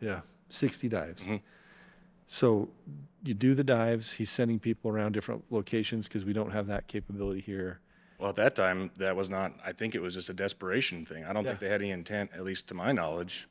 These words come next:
Speaker 2: still, I don't think they had any intent of really deep diving or certainly investing in the way they have
Speaker 1: Yeah.
Speaker 2: into hyperbaric oxygen treatment or H bot. Um,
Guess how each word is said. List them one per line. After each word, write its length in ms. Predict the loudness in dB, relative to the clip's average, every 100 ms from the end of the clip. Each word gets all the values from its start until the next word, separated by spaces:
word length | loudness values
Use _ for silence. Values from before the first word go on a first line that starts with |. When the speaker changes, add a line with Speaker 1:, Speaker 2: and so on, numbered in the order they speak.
| -14
Speaker 2:
still, 420 | -8 0 0 0
I 80 | 0
don't 180 | -2 -2
think 140 | -6
they 80 | -2
had 140 | 0 0
any 100 | 0
intent 360 | -2 0 0
of 180 | -2 -4
really 480 | 4 6 6 0 -6 -10 -16 -16 -20 -20 -20 -20 -20 -20 -8
deep 280 | -2 -2 0
diving 400 | -2 0 2 2
or 80 | 4
certainly 380 | 4 4 2
investing 560 | -4 0 4 4 2 -4
in 80 | -4
the 40 | 0
way 160 | 2
they 140 | 2 -2
have 360 | 2 2 2
Speaker 1:
Yeah. 80 | -2
Speaker 2:
into 120 | -8
hyperbaric 540 | -4 -4 -2 0 0 0
oxygen 440 | -2 -4 -8 -8
treatment 360 | -8 -8 -6 -4
or 60 |
H 240 | 0 -2 -2
bot. 300 | -4 -4 -8 -18 -10
Um, 600 | -2 0 2 0 -4 -8